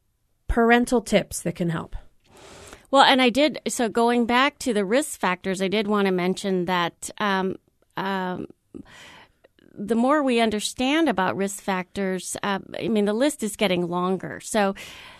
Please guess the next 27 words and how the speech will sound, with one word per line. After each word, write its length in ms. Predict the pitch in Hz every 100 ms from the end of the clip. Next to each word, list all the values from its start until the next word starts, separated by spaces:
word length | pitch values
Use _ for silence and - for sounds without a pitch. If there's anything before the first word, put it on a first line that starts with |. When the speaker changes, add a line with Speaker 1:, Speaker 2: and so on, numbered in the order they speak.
| -
Speaker 2:
say 400 | - - 294 294
you're 220 | 311 277 254
a 40 |
child 640 | - 247 240 247 240 240 - - 247
and 360 | 240 233 233 196
you 240 | 226 226
are 160 | 214 202
born 440 | 208 214 220 214
to, 760 | - - 233 214 214 208 214 -
um, 500 | 208 202 190 196 196 - -
a 60 |
mother 260 | 208 220 220
who 140 | 233
had 260 | 220 226 202
gestational 500 | 196 - 208 220 202
diabetes 600 | 208 196 190 202 202 190
in 100 | 190
pregnancy. 800 | 214 302 226 160 - 151 104 - -
That 260 | 196 220
puts 300 | - 202 -
you 100 | -
at 120 | - -
higher 280 | - 120
risk. 240 | 104 - -
Again, 380 | 170 208 185 180 - - _
family 400 | - 190 185 202
history, 720 | 302 285 - 220 185 175 -